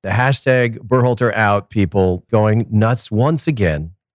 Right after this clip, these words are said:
But the United States prevails. Three nothing is the final score. We actually scored in the first half. How about that? That was the first time that that happened.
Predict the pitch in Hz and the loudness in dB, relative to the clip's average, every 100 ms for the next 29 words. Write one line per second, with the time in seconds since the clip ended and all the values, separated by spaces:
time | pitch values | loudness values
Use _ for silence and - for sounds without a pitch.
0 | _ _ _ _ _ - 120 113 110 117 | _ _ _ _ _ -4 0 2 2 0
1 | 107 113 101 - 95 87 85 - 143 131 | -2 -2 -2 -2 -4 -2 -6 -2 0 0
2 | 101 95 85 85 95 87 82 90 87 78 | 0 -4 -6 -8 -10 -10 -12 -12 -12 -12
3 | _ _ _ _ _ - 131 190 - - | _ _ _ _ _ 0 2 2 -4 0
4 | 156 175 139 120 95 95 76 - _ _ | 0 2 0 -2 -2 -2 -4 -10 _ _
5 | _ _ - 101 117 151 147 80 _ 95 | _ _ -4 0 2 0 -2 -4 _ 0
6 | 113 113 107 110 120 101 92 117 139 90 | 2 2 0 0 2 0 0 0 0 0
7 | 92 160 | 0 -2